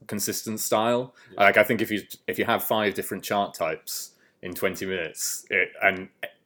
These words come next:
Speaker 1: literally every time you put the slide up, you're, like, dancing around trying to figure out what's going on. Whereas if there's, like, a fairly consistent theme to stuff,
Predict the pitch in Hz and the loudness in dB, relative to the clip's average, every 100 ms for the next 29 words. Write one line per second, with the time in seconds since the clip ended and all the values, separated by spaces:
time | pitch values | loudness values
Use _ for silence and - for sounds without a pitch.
0 | _ _ 104 101 107 101 98 95 98 95 | _ _ -2 0 4 6 4 2 0 -2
1 | 90 101 95 - 101 98 87 82 98 92 | -2 -4 -4 -2 -2 0 -2 -4 -4 -4
2 | 82 90 85 - - _ _ _ 98 95 | -4 -4 -4 -6 -14 _ _ _ 2 2
3 | - 95 92 92 90 - 95 87 - 92 | 0 0 2 2 0 -2 -2 -2 -4 -2
4 | 92 87 92 87 - 87 90 90 85 92 | 0 0 -2 -4 -2 -2 0 -4 0 0
5 | 95 101 - 90 90 85 - - 92 87 | 2 0 0 -4 -4 -6 -8 -4 -4 -4
6 | - 85 95 - 87 80 101 95 90 - | -8 -10 -10 -10 -14 -12 -8 -8 -10 -14
7 | - 78 73 - | -10 -8 -8 -12